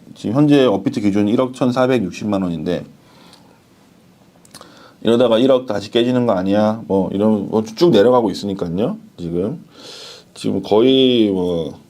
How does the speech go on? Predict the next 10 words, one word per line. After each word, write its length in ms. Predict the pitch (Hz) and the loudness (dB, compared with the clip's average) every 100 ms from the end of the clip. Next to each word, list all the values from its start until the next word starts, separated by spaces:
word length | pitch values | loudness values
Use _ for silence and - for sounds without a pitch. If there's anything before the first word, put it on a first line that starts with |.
| _ _ - _ _ - | _ _ -20 _ _ -6
제가 240 | 107 117 | 2 4
볼 180 | 123 117 | 4 2
땐 480 | 117 113 101 95 80 - - - _ _ _ - - - - - - _ _ _ _ _ - _ _ _ _ _ _ _ _ _ _ _ _ _ - | 4 4 4 -2 -6 -14 -20 -20 _ _ _ -20 -20 -20 -20 -20 -20 _ _ _ _ _ -20 _ _ _ _ _ _ _ _ _ _ _ _ _ -12
얼마 240 | - 104 | -4 0
만인 320 | 175 107 87 82 | 0 0 -4 -8
겁니까 320 | 76 87 - | -8 -6 -4
이게 260 | - - - | -4 -8 -6
여기까지 300 | 90 95 95 | -4 -2 -2
떨어진 380 | - 85 85 | -2 -4 -8
게? 60 | - | -14